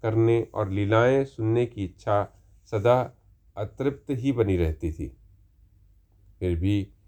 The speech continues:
हम फूले न समाते थे। जल वृष्टि के कणों की गणना की जा सकती है, वायु को भी चर्म की थैली में संचित किया सकता, जा सकता है, परंतु बाबा की लीलाओं का कोई भी अंत नहीं पा सकता।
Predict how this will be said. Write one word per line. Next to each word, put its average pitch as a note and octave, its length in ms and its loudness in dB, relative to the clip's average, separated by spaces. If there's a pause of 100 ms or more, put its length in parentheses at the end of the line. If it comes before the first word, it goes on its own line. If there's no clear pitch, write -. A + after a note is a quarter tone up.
(420)
हम G#2 140 -2
फूले A2+ 380 0
न F2+ 120 2
समाते D2+ 480 -8
थे। D2+ 180 -14 (1300)
जल D3+ 220 4
वृष्टि E3 500 2 (300)
के D3+ 120 -2
कणों C#3+ 340 2
की D#3 140 -10
गणना B2 340 2
की C#3+ 220 -6
जा C3+ 160 2
सकती G#2 340 -6
है, E2+ 280 -6 (720)
वायु G#2+ 240 4
को A2+ 180 0
भी A2+ 280 -2 (300)
चर्म C3 240 2
की C#3 220 -6
थैली A2 340 -2
में B2 260 0
संचित - 460 -6
किया G2+ 220 0
सकता, F2 340 -10
जा F2 200 -4
सकता D#2+ 360 -10
है, D2+ 340 -8 (360)
परंतु F2+ 280 -4
बाबा F#2+ 480 2
की F#2+ 220 -10
लीलाओं F#2+ 480 0 (420)
का A#2 100 -4
कोई B2 380 -2
भी A#2+ 380 -4
अंत G#2+ 220 -4
नहीं G2 320 0
पा D#2 220 -4
सकता। - 480 -18